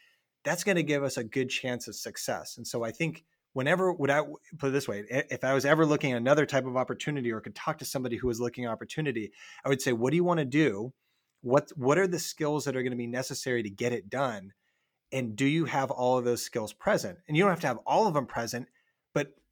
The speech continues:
but I can tell you that what I think would be less optimized for success is you with a certain skill set paired up with three other, four other people's, with the people with the same skill sets and think that you're gonna go do something that needs a diverse skill set, right? Some-, sometimes that happens. That's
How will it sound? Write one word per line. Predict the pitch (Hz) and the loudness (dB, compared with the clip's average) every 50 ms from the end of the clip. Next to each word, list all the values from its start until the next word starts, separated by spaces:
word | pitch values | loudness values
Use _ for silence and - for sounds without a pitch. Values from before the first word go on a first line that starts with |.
| _ - - _ _ | _ -20 -20 _ _
but | - 135 | -2 -2
I | 135 | -2
can | - 135 123 | -2 -4 -8
tell | - - 202 226 | -8 -6 -4 0
you | 214 185 147 | 2 2 4
that | 135 135 135 | 4 2 2
what | 131 135 131 | 2 2 2
I | 123 120 | 2 0
think | - 156 147 - - | -2 -6 -6 -4 -2
would | 131 107 | -2 -2
be | 113 120 117 | 0 -2 -2
less | 107 110 160 190 208 - - - - - _ _ _ _ _ _ _ _ _ _ 131 | -2 -4 -4 -4 -4 -4 -6 -6 -8 -12 _ _ _ _ _ _ _ _ _ _ 0
optimized | 139 139 - - 135 131 127 127 123 - | 0 0 0 -2 -4 -2 -2 -2 -4 -4
for | - 123 | -4 -6
success | 117 - 127 110 - - 147 131 117 113 107 - - - _ _ _ _ _ _ _ _ - | -6 -6 -6 -8 -2 0 2 2 2 0 -2 -6 -8 -10 _ _ _ _ _ _ _ _ -6
is | 135 135 131 110 127 - _ | -4 -2 -2 -4 -6 -10 _
you | 123 123 151 202 196 170 143 135 | -8 -4 0 4 4 6 6 4
with | 135 135 131 131 | 2 2 0 0
a | 127 | 0
certain | 123 - 147 139 123 | -2 -2 -4 -4 -4
skill | 117 - - - 190 202 | -6 -4 -2 0 0 0
set | 190 196 - 123 110 110 120 - _ - | 0 0 0 0 0 -2 -4 -8 _ -4
paired | - 160 156 143 | 0 2 4 6
up | 151 147 143 - | 4 4 4 2
with | 131 113 - - | -2 -4 -4 -2
three | - 170 156 151 | 0 0 2 4
other, | 175 170 | 2 2
four | 165 - - 165 160 175 | 0 -2 0 2 4 4
other | 202 196 170 | 4 4 2
people's, | - 143 135 - 123 117 113 113 107 - - _ _ _ _ _ _ | 0 -2 -2 0 0 -2 -2 -2 -6 -8 -14 _ _ _ _ _ _
with | - 147 147 - | 0 0 0 -2
the | 143 | -4
people | - 135 123 127 120 | -8 -4 0 0 0
with | 117 123 120 | 0 0 -2
the | 127 | -4
same | - - - - 165 190 190 | -4 -4 -4 -2 -2 -2 -2
skill | 165 - - - 220 226 - | -2 -4 -2 2 2 2 2
sets | - - 123 113 117 120 - - - _ _ _ _ _ - | 2 2 2 2 0 -2 -6 -12 -18 _ _ _ _ _ -6
and | 147 139 - | -4 0 0
think | 175 175 175 | 0 2 2
that | 170 143 | 2 0
you're | 143 147 | 2 2
gonna | 151 147 143 | 2 2 2
go | 135 135 131 | 2 0 0
do | 117 107 151 208 | 0 0 -2 -2
something | 202 - 135 127 107 127 123 120 | 0 -2 -2 -2 -2 -2 -4 -2
that | 117 120 131 | -4 -4 -2
needs | 131 131 120 | -4 -4 -2
a | 123 | -4
diverse | 107 101 110 - 120 117 - | -4 -6 -4 -4 -2 -2 -4
skill | - - 95 87 - | -6 -8 -10 -10 -10
set, | - - - - - _ _ _ _ _ _ _ _ - | -10 -12 -14 -16 -18 _ _ _ _ _ _ _ _ -2
right? | 127 131 156 165 165 | -2 -2 -2 0 2
Some-, | - 180 180 | 2 2 2
sometimes | 180 - 190 196 196 202 190 185 156 | 2 0 -2 0 0 0 0 2 2
that | 165 131 | 0 0
happens. | - - 151 147 - 147 131 123 | 0 -2 -2 -2 -2 -2 -2 -2
That's | 127 123 - - | -2 -4 -4 -10